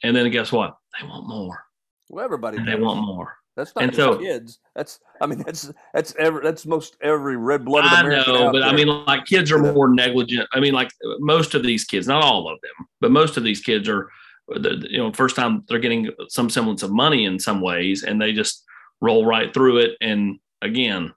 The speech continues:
Speaker 1: you know, I, I just, I think when you look at just these T V contracts, what's gonna be the accurate percentage? You know, 'cause, I mean, these contracts are huge.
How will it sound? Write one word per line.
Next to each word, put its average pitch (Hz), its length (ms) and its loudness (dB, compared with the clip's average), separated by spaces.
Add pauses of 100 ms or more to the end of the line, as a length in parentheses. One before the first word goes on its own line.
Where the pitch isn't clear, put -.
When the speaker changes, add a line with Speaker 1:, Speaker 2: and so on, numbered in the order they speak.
(220)
Speaker 1:
you 123 100 -4
know, 104 60 -2
I, 98 280 0
I 123 40 0
just, 123 300 -4 (560)
I 107 80 -6
think 117 200 0
when 113 140 2
you 107 160 2
look 113 200 2
at 107 180 -2
just 107 260 -4
these 107 220 -4
T 117 200 -4
V 120 120 -2
contracts, 104 480 -4
what's 123 240 -2
gonna 123 160 -2
be 104 80 0
the 101 80 -6
accurate 110 420 0
percentage? - 600 -4 (540)
You 107 100 -2
know, 95 180 0
'cause, 117 140 0
I 113 40 2
mean, 113 120 0
these 147 160 0
contracts 156 500 -2
are - 40 -14
huge. - 760 -6